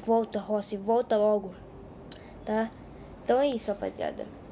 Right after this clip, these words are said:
O Vasco, ele jogou muito bem, o Botafogo, que eu acho que fez uma partida muito ruim, sério. Agora, sem zoeira mesmo, sem, é, sem bri-, zoeira, eu acho que realmente o Botafogo fez uma partida bem ruim. E se continuar desse jeito, eu acho que não ganha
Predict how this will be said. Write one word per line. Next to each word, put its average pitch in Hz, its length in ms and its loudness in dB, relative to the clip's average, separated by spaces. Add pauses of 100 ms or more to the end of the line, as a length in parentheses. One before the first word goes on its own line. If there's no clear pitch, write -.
(320)
O - 40 -8
Vasco, 226 400 4
ele 226 220 4
jogou 226 320 4
muito 247 280 2
bem, 220 140 6
o 226 60 2
Botafogo, 226 500 0 (640)
que - 60 2
eu 233 60 10
acho 226 140 4
que 226 80 -6
fez 220 160 -6
uma 226 140 2
partida 220 360 0
muito 254 400 2
ruim, 196 280 0
sério. 208 420 4
Agora, 202 260 4 (120)
sem 240 240 0
zoeira 226 220 4
mesmo, 202 300 4
sem, 208 340 2 (360)
é, 180 600 2
sem 185 360 0
bri-, 185 180 -4
zoeira, 190 440 4
eu 208 140 6
acho 208 160 -2
que 220 60 -2
realmente 214 380 2
o - 20 -8
Botafogo 202 400 0
fez 202 180 2
uma 202 160 2
partida 202 340 0
bem 202 300 4
ruim. 208 340 2 (520)
E 214 40 0
se - 160 0
continuar 254 420 4
desse 220 200 -2
jeito, 214 220 2
eu 220 40 6
acho 208 120 0
que 208 80 0
não 202 280 2
ganha 220 360 2